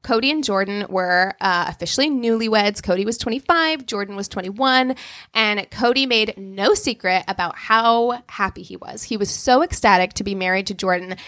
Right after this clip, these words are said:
that he said that he felt high and that his wedding day was the happiest day of his life. And of course, he was eager to consummate the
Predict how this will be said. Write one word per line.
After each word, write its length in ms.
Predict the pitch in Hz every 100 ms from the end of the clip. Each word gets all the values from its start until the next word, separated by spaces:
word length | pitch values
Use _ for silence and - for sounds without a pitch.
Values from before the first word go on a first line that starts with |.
| -
that 120 | - 175
he 140 | 240
said 280 | 269 233 208
that 100 | 175
he 120 | - 226
felt 380 | - 190 180 - - _
high 720 | - - 262 294 311 311 311 - - -
and 200 | 208 202
that 220 | 202 196
his 200 | 202 196
wedding 380 | 185 214 262 269
day 180 | 247
was 140 | 233 202
the 80 | 175
happiest 580 | - 220 233 240 202 -
day 140 | 180
of 80 | 175
his 200 | 165 -
life. 420 | 320 330 320 - - -
And 160 | 226 226
of 120 | 220
course, 300 | - 233 226
he 180 | - 247
was 180 | 208 208 _ -
eager 500 | 262 220 180 208 349
to 260 | - 202 254
consummate 800 | - 185 151 160 226 233 277 -
the 100 | 349